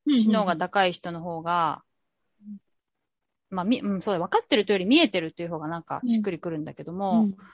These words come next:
Speaker 2: そういう場合にやっぱ私よりもあなたの方が見えているってすごく私自身は不安じゃない？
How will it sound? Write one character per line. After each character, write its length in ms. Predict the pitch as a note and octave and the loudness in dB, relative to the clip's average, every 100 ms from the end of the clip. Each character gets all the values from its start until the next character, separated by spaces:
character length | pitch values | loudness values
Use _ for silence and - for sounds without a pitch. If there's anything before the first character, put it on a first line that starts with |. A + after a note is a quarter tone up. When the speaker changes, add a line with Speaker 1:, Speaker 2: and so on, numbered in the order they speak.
| _ - | _ -6
Speaker 2:
そ 140 | D4 | 0
う 40 | |
い 20 | D#4 | 4
う 40 | |
場 100 | D#4+ | 6
合 40 | |
に 100 | D#4+ | 6
や 60 | D#4+ | 4
っ 40 | |
ぱ 100 | - | 0
私 400 | C#4+ D4 F4+ - | -2 0 2 4
よ 80 | A4+ | 4
り 100 | F4+ | 4
も 180 | G3 G3+ | 2 2
あ 40 | |
な 100 | A3+ | 2
た 100 | D4 | 2
の 80 | D4+ | 2
方 100 | G#3 | 0
が 80 | F3 | -2
見 140 | G3 | 2
え 80 | C#4+ | 2
て 120 | - | 2
い 60 | E3 | -6
る 80 | D#3+ | -8
っ 40 | |
て 140 | - - | -12 -10
す 100 | B3+ | -8
ご 100 | C#4+ | 0
く 60 | |
私 320 | E3+ - C#4+ | 2 4 2
自 140 | D#4+ F#4 | 4 4
身 80 | C#4+ | 4
は 60 | E3 | 2
不 160 | G#3+ | 2
安 140 | A3+ C4 | 4 4
じ 80 | B3+ | 2
ゃ 40 | |
な 100 | |
い？ 40 | - | -2